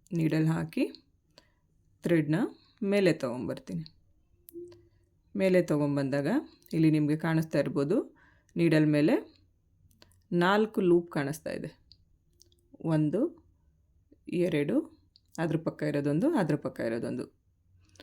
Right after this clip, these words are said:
ಮೂರು, ನಾಲ್ಕು ಲೂಪ್ ಇದೆ. ಈಗ ಏನು ಮಾಡಬೇಕು ಅಂತಂದರೆ ಫಸ್ಟ್ ಈ ಎರಡು ಲೂಪಿಂದ ಈ ರೀತಿ ನೀಡಲ್ ಮೇಲೆ ಥ್ರೆಡ್ ತಗೊಂಡು ಫಸ್ಟ್ ಎರಡು ಲೂಪಿಂದ ಥ್ರೆಡ್ನ ಆಚೆ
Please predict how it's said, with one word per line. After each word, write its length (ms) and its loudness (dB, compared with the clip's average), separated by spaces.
ಮೂರು, 240 2
ನಾಲ್ಕು 420 0
ಲೂಪ್ 260 -2
ಇದೆ. 140 -4
ಈಗ 80 -2
ಏನು 180 2
ಮಾಡಬೇಕು 460 -2
ಅಂತಂದರೆ 460 -2
ಫಸ್ಟ್ 360 0
ಈ 40 6
ಎರಡು 280 4
ಲೂಪಿಂದ 420 2
ಈ 100 0
ರೀತಿ 220 2
ನೀಡಲ್ 260 2
ಮೇಲೆ 200 2
ಥ್ರೆಡ್ 200 0
ತಗೊಂಡು 360 2
ಫಸ್ಟ್ 320 0
ಎರಡು 240 4
ಲೂಪಿಂದ 340 0
ಥ್ರೆಡ್ನ 340 2
ಆಚೆ 200 0